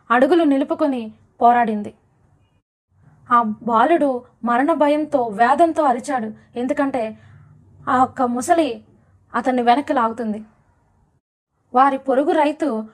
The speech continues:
వారి అరుపులు విన్నారు. అతను వెంటనే తుపాకీని తీసుకుని గురి చూసి ఆ ముసలిని కాల్చి చంపారు. ఆ బాలుడు గాయపడిన కాళ్లతో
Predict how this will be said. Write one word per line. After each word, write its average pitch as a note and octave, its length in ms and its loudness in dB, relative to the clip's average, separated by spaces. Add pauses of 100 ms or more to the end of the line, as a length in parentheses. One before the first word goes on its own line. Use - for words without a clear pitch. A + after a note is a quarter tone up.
(140)
వారి C4 180 4
అరుపులు C4+ 320 0
విన్నారు. A#3 400 -6 (1200)
అతను D#4 260 0
వెంటనే C4+ 600 0 (460)
తుపాకీని F4 440 0
తీసుకుని D4 540 -4 (240)
గురి D#4 260 0
చూసి B3+ 380 -6 (240)
ఆ A3+ 100 0
ముసలిని B3 420 -2
కాల్చి B3 460 -8
చంపారు. G#3+ 300 -8 (1040)
ఆ B3 80 4
బాలుడు A#3+ 720 2 (460)
గాయపడిన C#4 640 0
కాళ్లతో B3 640 -4